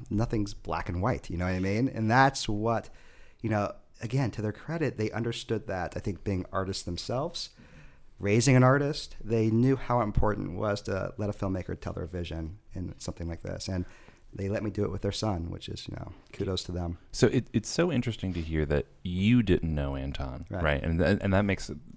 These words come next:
Speaker 2: the strategically so much sense.
Speaker 1: Right.
Speaker 2: Drake, do you feel like having known him that, uh, and having more influence over the film than, say,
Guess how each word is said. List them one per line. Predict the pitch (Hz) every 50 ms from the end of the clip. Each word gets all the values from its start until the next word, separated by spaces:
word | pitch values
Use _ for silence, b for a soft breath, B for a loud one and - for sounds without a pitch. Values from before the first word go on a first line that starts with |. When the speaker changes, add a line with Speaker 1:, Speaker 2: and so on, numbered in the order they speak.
| - - -
Speaker 2:
the | 101 92
strategically | - - - 104 82 101 90 - 80 - 80 76
so | - - - - 98 92
much | 87 80 76 -
sense. | - - - 80 71 69 73 - - - -
Speaker 1:
Right. | - - - B B B B B - -
Speaker 2:
Drake, | - 110 120 127 120 107 - 87
do | 92 101
you | 110 120
feel | - - 120 117 107
like | 107 98 90 - - -
having | - - - 123 127 120 113 107 98 95
known | 98 104 117 123 107
him | 85 76 69 67 65 65 - - -
that, | 80 82 73 - - - - -
uh, | 85 80 76 73 71 -
and | - 85 85
having | 85 113 104 98 104 98 92 90 87 90 b b b b b b b b b b b
more | 90 90 90 98 98 101 98 95
influence | 90 98 95 92 - 90 87 80 80 78 - - - - - -
over | 92 87 76 80
the | 80 78
film | - - 80 78 76 73 73
than, | 73 73 76
say, | 76 - - 78 71 71 69 71